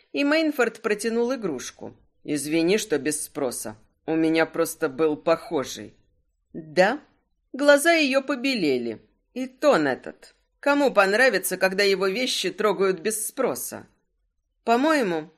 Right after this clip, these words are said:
у всех детей были свои медведи. Игрушку из рук Мейнфорда практически выхватили. Надо же,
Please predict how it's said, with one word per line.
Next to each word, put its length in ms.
у 140
всех 380
детей 340
были 240
свои 320
медведи. 560
Игрушку 540
из 120
рук 220
Мейнфорда 600
практически 680
выхватили. 800
Надо 360
же, 280